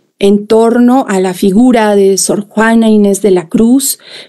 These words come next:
nuestra décima musa, una figura, eh, de una gran importancia, sobre todo para quienes hablamos su misma lengua,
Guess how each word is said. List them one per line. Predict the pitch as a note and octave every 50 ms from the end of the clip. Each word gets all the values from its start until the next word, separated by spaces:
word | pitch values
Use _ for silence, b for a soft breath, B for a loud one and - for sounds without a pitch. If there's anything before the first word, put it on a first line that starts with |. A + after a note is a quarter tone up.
| B -
nuestra | G#3+ G3+ G#3 G3+ G3+ - - - F#3+ F#3+ F#3 F3+
décima | G3 G#3 A3 G#3+ - - G3 F#3+ F#3 F3+
musa, | F#3 G3+ A#3 B3+ A#3 - - - A3 A3 B3 B3+ B B B B B B B B
una | - A3 A#3 A#3+ A3+ A3+ A3+ A3+ A3+ A3+ - - _ -
figura, | - - A3+ A3 G3+ B3 C#4 D4+ D#4+ D4 C4+ C4+ D4+ F4+ F4 _ _ _ _ _ _ _ -
eh, | G#3 G3+ G3 G3 G3 F#3+ - _ _ _ _ _ -
de | G3 G3 F#3+ F#3 F#3 F#3 F#3 F#3 F#3 F#3 F3+ F3+ F3+ - - _ _ -
una | - G#3+ A3+ A3+ A3+ A3 G#3+ G#3 G#3 G3 F3+ - _
gran | - A#3 F#3 A3 A#3+ B3+ C4 C#4+ D#4 D#4
importancia, | D4 C4 - - G3+ G#3 - - A3 A#3 B3 B3+ B3 G#3+ - - - G3+ G3+ G#3 A3 A#3+ B B B B B B
sobre | - - A3+ G#3+ A3+ A3+
todo | A3 C#4 C#4+ D#4 F4+ F4
para | D#4+ C4 B3 A3+
quienes | - A#3 G#3+ G#3 G#3 G#3 G3+ G3+ -
hablamos | G3+ F#3 G3 G#3+ B3 D4 E4 E4 D#4 D4 C4+ C#4 - - _
su | - - - A3 G3+
misma | G#3 G3+ G3+ A3 G#3+ G#3 G3+
lengua, | G3+ G3+ F#3+ F#3+ F#3 F3+ F#3+ G3+ A#3 D#4+ -